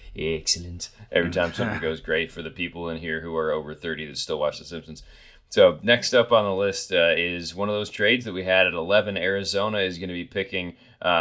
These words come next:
Speaker 1: after their flip-flop with Vegas. And even though they jumped all the way back to grab their draft haul, they still need to protect Kyler Murray. They grabbed, uh, Paris Johnson Junior last year, so they're gonna grab the best interior O lineman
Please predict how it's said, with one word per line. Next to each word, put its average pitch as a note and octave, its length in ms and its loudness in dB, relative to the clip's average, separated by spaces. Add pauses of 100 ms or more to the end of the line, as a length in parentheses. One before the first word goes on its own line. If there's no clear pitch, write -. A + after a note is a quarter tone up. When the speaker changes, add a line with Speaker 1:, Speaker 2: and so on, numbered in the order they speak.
(120)
Speaker 1:
after F#2 300 2
their F2+ 140 -4
flip-flop F#2 680 2
with F2+ 400 -8
Vegas. F#2 640 2
And F2 360 -2
even A#2 220 -2
though A2+ 120 0
they G#2+ 140 0
jumped G2+ 320 -4
all F#2+ 220 4
the F#2+ 80 -6
way F2+ 140 -2
back F#2 440 2
to E2+ 140 -10
grab F2+ 380 2
their E2 140 -6
draft F2+ 400 2
haul, G2 360 2 (400)
they C3 160 6
still D3 200 -4
need C#3 100 0
to A#2 80 -2
protect A#2+ 420 2
Kyler A2 260 4
Murray. F#2 300 -2
They D#2 140 -10
grabbed, G2 500 4
uh, F#2 140 2
Paris G#2 340 0
Johnson G2 320 -4
Junior F#2 280 -6
last G2 360 4
year, E2+ 140 -6
so F#2 160 -6
they're F#2+ 120 0
gonna G#2+ 120 -4
grab F#2+ 520 2
the F#2+ 180 -8
best G#2+ 680 4
interior G2 800 -4
O F#2+ 140 2
lineman F2 600 -4